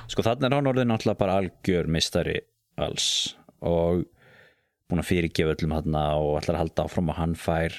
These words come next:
fyrst að vera diktator í tíu ár, breyti því síðan í diktator, uh, perpetua eða að eilífu.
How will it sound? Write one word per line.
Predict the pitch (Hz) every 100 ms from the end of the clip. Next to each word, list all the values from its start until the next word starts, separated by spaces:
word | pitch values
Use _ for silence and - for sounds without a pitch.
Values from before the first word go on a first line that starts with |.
| -
fyrst | - 90 - -
að | 90
vera | 90 80 76 76 - _ _ _ _ -
diktator | 87 - - 85 - 85 - - - _ _ _ _ _ _
í | 85 82 78 -
tíu | - - 85 90 110 107
ár, | 117 147 - - _ _ _ _ _ _ _ _ _ -
breyti | - 85 85 85 85
því | -
síðan | 92 82 80
í | 80 78 - - - - - _ _ -
diktator, | 80 - 82 - 82 78 - - _ _ _ _
uh, | - 104 -
perpetua | - 92 - 107 95 - 110 117 147 -
eða | 95 85 85
að | 85 82
eilífu. | 95 101 127